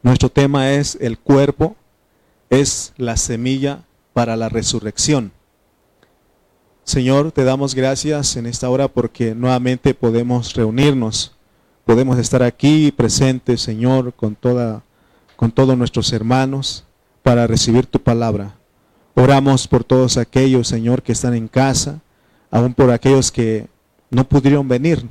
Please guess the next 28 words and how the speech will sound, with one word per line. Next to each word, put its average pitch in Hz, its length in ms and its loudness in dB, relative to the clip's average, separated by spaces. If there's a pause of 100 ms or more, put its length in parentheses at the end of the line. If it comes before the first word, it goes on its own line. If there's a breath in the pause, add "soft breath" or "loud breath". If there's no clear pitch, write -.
(340)
que 127 80 0
no 139 120 2
tuvieron 135 400 0
el 120 120 -2
deseo 113 400 0
de 127 140 2
venir, 127 480 0
porque 113 560 -4 (440 soft breath)
eres 135 340 2
tú 202 200 4
el 170 140 2
que 131 100 -2
pones 143 580 0
ese 139 240 -2
deseo, 147 520 2
el 127 120 0
querer 131 440 0
como 127 180 -6
el 117 120 -4
hacer. 120 500 -2 (340 soft breath)
Oramos, 135 480 2
Señor, 127 400 0
para 117 200 -2
que 113 140 -6
tú 131 180 0
seas 127 280 -2
con 110 260 -8
ellos. 120 460 -4